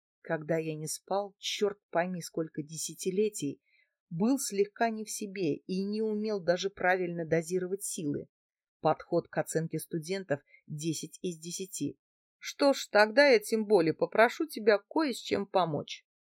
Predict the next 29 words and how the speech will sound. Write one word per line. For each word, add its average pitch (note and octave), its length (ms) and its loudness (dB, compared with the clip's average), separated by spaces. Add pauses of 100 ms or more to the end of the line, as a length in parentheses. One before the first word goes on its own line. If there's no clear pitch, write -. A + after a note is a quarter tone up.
Если D4 400 0
речь D4 320 0
об B3 140 -2
устранении B3+ 680 2
конкурента A#3+ 760 2
за A3+ 160 8
девичью A#3+ 520 -2
попку, B3+ 640 4 (120)
то E4 160 6
я F3 200 10
пас. - 540 0 (220)
Ты A#3+ 140 2
с - 100 0
этим G3 280 4
и F#3 40 -2
сам D#3+ 240 4
справишься, D3 880 -2
если D#3 340 0
захочешь. D3 720 0 (360)
Шутка, C4 420 -4
конечно, D#3+ 760 0 (140)
но E3 220 0
насколько G#3 600 0
же F3 160 -4 (120)
точно A#3 420 0
в - 80 -20
цель A3+ 340 -2
он D3+ 140 -2
бьёт? D3 320 -4